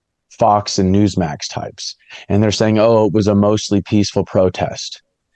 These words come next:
And then they show incidences of the peaceful protest on the inside of the building. They show the incidents, uh, the, the instance of the police walking me around the building. Um,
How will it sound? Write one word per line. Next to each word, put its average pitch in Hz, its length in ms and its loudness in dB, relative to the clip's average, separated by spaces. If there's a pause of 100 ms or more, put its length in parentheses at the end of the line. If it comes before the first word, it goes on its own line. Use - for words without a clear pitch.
(100)
And 98 140 2
then 104 180 2
they 104 120 4
show 98 300 2
incidences 98 680 0
of 90 120 0 (180)
the 101 180 2
peaceful 98 400 -2
protest 92 520 -2
on 90 120 0
the 90 120 0
inside 80 400 -2
of 76 60 -12
the 92 80 -4
building. 117 500 -2 (580)
They 98 120 2
show 101 260 2
the 95 240 2
incidents, 92 600 -2
uh, 90 560 2 (540)
the, 92 320 -4
the 104 140 2
instance 101 420 -2
of 90 100 -2
the 95 80 -2
police 101 440 -2
walking 92 440 -2
me 92 140 0
around 92 340 -2
the 90 60 -2
building. 98 380 0 (800)
Um, 87 760 -2